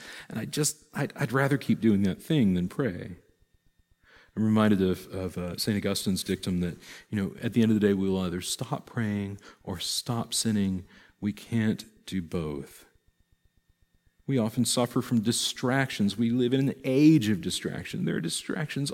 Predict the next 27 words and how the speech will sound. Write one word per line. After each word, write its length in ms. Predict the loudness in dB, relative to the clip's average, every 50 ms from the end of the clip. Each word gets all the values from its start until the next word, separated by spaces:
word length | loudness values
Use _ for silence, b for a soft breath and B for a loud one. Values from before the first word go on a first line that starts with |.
| -4
all 320 | -2 0 0 0 -2 -2 0
over 240 | 2 4 4 4 4
the 80 | 2
place. 300 | 0 -4 -6 -6 -6 -6 -4
Our 200 | -2 -2 -2 0
cell 320 | -2 -2 0 2 0 2
phones 280 | 2 2 2 2 2 2
are 80 | 0
constant 640 | -2 -4 -6 -6 -2 2 4 4 4 4 0 -2 -2
sources 540 | -2 -2 -2 -2 -2 -2 -4 -8 -8 -8 B B B B B B B B -6
of 80 | -4 -4
distractions. 960 | -2 -2 -4 -4 -6 -8 -10 -10 -12 -12 -14 -14 -16 -16 -16 -16 -16 -18 -20 _ _ _ _ _ B B B B B B B
We 100 | 6 8
often 400 | 8 8 8 8 6 6 4 2
start 400 | 0 4 4 4 4 4 2 -2
to 100 | -2 -4
pray 300 | -4 -4 -4 -2 0 2
and 140 | 2 2 2
find 320 | 2 2 2 4 6 6
it 120 | 4 4 6
difficult, 540 | 6 6 6 6 2 -4 -2 -2 -2 -2 -2
and 160 | -2 -2 0
so 140 | 0 2 2
we 100 | 2 2
say, 180 | 0 -2 -2
"Well, 440 | 0 2 2 4 4 4 4 2 2
maybe 500 | 2 2 2 4 4 4 4 2 2 -2